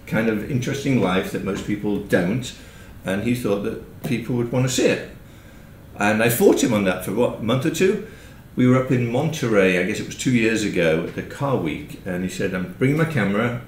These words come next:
and, uh, let's shoot a YouTube episode."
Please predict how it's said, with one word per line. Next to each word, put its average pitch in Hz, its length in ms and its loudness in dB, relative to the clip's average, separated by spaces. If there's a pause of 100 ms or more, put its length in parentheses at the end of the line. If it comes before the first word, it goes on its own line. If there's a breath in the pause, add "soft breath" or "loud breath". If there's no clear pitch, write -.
(120)
and, 95 480 -4
uh, 101 180 8
let's 101 160 0
shoot - 360 -4 (220)
a 127 40 2
YouTube 143 360 0
episode." - 380 -6